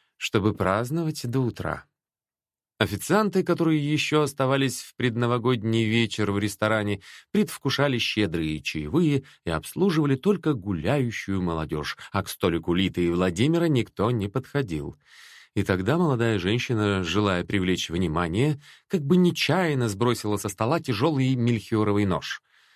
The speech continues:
На грохот прибежал официант, рассыпался в извинениях и стал принимать заказ.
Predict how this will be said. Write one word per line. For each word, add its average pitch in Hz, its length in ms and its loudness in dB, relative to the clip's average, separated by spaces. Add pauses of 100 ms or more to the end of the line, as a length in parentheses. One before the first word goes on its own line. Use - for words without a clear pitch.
(340)
На 123 220 2
грохот 202 400 2
прибежал 123 460 2
официант, 131 760 -4 (320)
рассыпался 123 880 -2
в 87 100 -6
извинениях 98 800 -2
и 95 80 -2
стал 143 440 0 (100)
принимать 87 500 -2
заказ. 71 540 -6